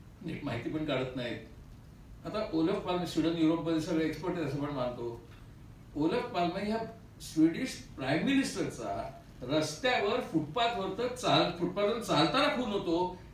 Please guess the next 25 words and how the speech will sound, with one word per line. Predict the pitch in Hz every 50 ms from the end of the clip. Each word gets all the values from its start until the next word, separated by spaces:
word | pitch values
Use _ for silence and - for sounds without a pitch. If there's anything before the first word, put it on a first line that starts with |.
| - -
ह्या | 135 143 170 208 240 247 240 208
घडीपर्यंत | 196 190 - 170 175 165 165 151 143 - - - - - - - - - - - - - - - - - - - - - - - - - - - - - - - - - - -
तो | 165 160
कोण | - - 170 190 202 190 -
खुनी | 175 180 180 165
होता, | 151 131 - 123 120 117 117 117 - - - - - - -
तो | - -
कोणाचा | - 127 127 156 170 190
कट | 185 - 139 107
होता, | 104 - - 117 113 107 - - 135
याची | 127 117 - 135 135
काहीही | - 127 110 - 107 113 120 120 139 160 180 -
माहिती | - 117 113 - - - 143
प्रसिद्ध | - - - - - 127 117 107 110 117
झालेली | - 107 101 107 110 107 117 131
नाही. | 143 147 143 - - - - - - - - - - - - - - - - - - - - - - - - -
आणि | - 208 226 -
पाच | - 247 262 - - 208
वर्षांनी | 175 143 - - - 127 139 - - - - - - - - - - - - 165
एक्क्याण्णव | 165 160 - 208 202 190 151
मध्ये | 139 143 165 208 190
राजीव | - - - - - 262 294 285 226 214
गांधींची | 196 156 139 127 131 - 120
हत्या | - - - - - 104
होते. | - - - -